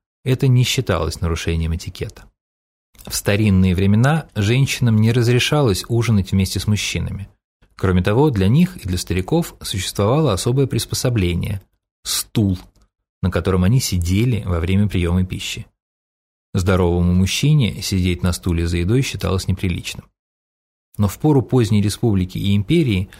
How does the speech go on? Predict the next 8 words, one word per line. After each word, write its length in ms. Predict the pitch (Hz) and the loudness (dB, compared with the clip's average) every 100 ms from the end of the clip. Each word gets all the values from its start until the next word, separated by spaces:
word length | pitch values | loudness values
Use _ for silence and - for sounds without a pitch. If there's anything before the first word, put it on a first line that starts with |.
| - _ | -20 _
строгой 460 | - - 135 143 131 | -8 0 2 2 0
сегрегации 640 | 110 104 101 107 - - | 0 0 2 0 -2 0
не 200 | 98 92 | 2 2
было. 280 | 78 73 98 - _ _ _ _ _ - | 0 -6 -8 -12 _ _ _ _ _ -2
На 120 | 98 | 0
пирах 300 | 95 92 87 | 2 0 0
у 60 | 92 | -2
Калигулы 600 | 95 110 127 107 90 | 0 2 2 0 -2